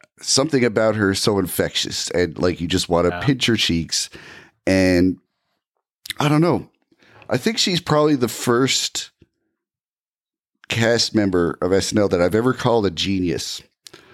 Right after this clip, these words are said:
Speaker 1: I think we were watching, like, the best of Gilda or something. And, you know, just, just her way of, of looking at things and,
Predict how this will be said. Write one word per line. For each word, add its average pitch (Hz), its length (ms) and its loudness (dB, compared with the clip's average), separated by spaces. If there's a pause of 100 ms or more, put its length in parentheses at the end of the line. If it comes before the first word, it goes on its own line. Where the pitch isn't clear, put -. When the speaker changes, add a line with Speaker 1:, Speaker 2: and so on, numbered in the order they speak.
(220)
Speaker 1:
I 95 60 -4
think 135 200 -2
we 135 80 2
were 113 80 2
watching, 104 460 0
like, 90 240 0
the 90 80 -2
best 92 420 -2
of 90 200 -2
Gilda 87 420 0
or 76 140 0
something. 76 500 -2 (1040)
And, 80 480 0 (200)
you 92 80 0
know, 85 180 0
just, - 320 -2
just 113 280 0
her 110 140 0
way 87 540 0 (880)
of, 76 420 -4
of 87 180 -2
looking 92 360 2
at 87 180 0
things 82 600 0
and, 76 380 0